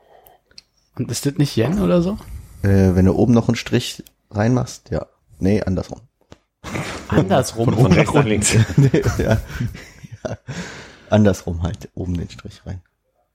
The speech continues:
Speaker 2: Ja, genau.
Speaker 1: Okay.
Speaker 2: Und der, der hier ist so ungefähr genauso lang wie der. Aber, ja. Ja, das Yen.
Speaker 1: Und
Speaker 2: Oder
Speaker 1: du bist andersrum,
Speaker 2: Kreis.
Speaker 1: ja? Also
Speaker 2: Ja.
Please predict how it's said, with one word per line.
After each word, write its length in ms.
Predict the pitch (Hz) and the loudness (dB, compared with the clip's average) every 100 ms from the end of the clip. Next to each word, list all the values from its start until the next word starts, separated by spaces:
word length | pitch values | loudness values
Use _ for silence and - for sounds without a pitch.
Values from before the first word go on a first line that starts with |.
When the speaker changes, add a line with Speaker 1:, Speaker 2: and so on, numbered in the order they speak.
| _ _ _ _ _ _ _ _ _ _ _ _ _ - | _ _ _ _ _ _ _ _ _ _ _ _ _ 0
Speaker 2:
Ja, 120 | 104 | 0
genau. 320 | - - 95 - _ _ _ _ _ _ _ - _ - | 0 -8 -12 -16 _ _ _ _ _ _ _ -20 _ -12
Speaker 1:
Okay. 160 | - 110 | -2 0
Speaker 2:
Und 140 | 101 | 4
der, 320 | 98 101 104 | 4 6 4
der 200 | 95 101 | 4 2
hier 180 | 98 101 | 2 -2
ist 100 | 98 | -4
so 100 | 92 | -8
ungefähr 420 | 87 95 87 92 | -6 -6 -2 -2
genauso 280 | 92 87 85 | -2 -4 -4
lang 200 | 82 90 | -4 -6
wie 100 | 85 | -8
der. 360 | - 85 85 - | -6 -4 -6 -10
Aber, 140 | 98 - - _ _ _ - | -20 -20 -20 _ _ _ -20
ja. 60 | - _ _ _ _ - - - - - _ _ - - - - _ - | -20 _ _ _ _ -20 -20 -20 -20 -20 _ _ -20 -20 -20 -20 _ 0
Ja, 100 | 101 | 2
das 200 | 104 - | 2 2
Yen. 280 | 95 87 73 - - - - - - - _ - | 0 0 -4 -10 -12 -16 -20 -20 -20 -20 _ -2
Speaker 1:
Und 80 | |
Speaker 2:
Oder 120 | 104 90 | 2 2
Speaker 1:
du 60 | |
bist 60 | 87 | 2
andersrum, 420 | 151 131 98 110 | 4 4 4 2
Speaker 2:
Kreis. 100 | 110 | 0
Speaker 1:
ja? 120 | 143 123 | -4 -6
Also 300 | 107 107 101 _ _ _ _ _ | -6 -8 -8 _ _ _ _ _
Speaker 2:
Ja. 140 | 92 | -10